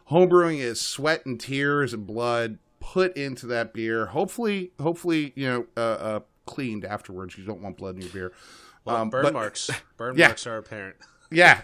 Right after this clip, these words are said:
Speaker 1: exactly.
Speaker 2: <laughs> Scars.
Speaker 1: Getting, getting that love into your beer and putting that work and dedication into it, and,
Speaker 2: Mm-hmm.
Speaker 1: and the reward that you get from that, at least for me, is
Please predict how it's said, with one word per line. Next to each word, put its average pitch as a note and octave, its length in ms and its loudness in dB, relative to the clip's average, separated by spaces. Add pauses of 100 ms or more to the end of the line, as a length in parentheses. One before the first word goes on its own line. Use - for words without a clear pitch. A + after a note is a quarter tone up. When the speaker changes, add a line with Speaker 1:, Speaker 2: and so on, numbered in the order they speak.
Speaker 1:
exactly. F3 540 4 (280)
Speaker 2:
<laughs> - 280 -10
Scars. G3 400 6
Speaker 1:
Getting, F#3+ 320 8 (400)
getting F#3+ 440 6
that D3+ 320 4
love C#3+ 600 4
into C#3+ 280 -4
your C#3+ 80 -2
beer C#3 200 0
and A#2+ 80 -4
putting E3+ 380 4
that D3 200 2
work C3 280 0
and C3 100 -6
dedication A#2+ 540 -2
into A#2+ 320 -4
it, G#2 120 -8
and, A2+ 180 -6
Speaker 2:
Mm-hmm. A2 80 -12
Speaker 1:
and A2+ 140 -6
the A2 100 -4
reward A#2+ 840 4
that D3+ 120 -4
you C3 140 -6
get C3 280 -2
from A#2 200 -8
that, G#2 320 -6
at B2+ 140 -4
least C#3+ 220 -2
for A2+ 160 -4
me, B2+ 300 -4
is G#2 460 -10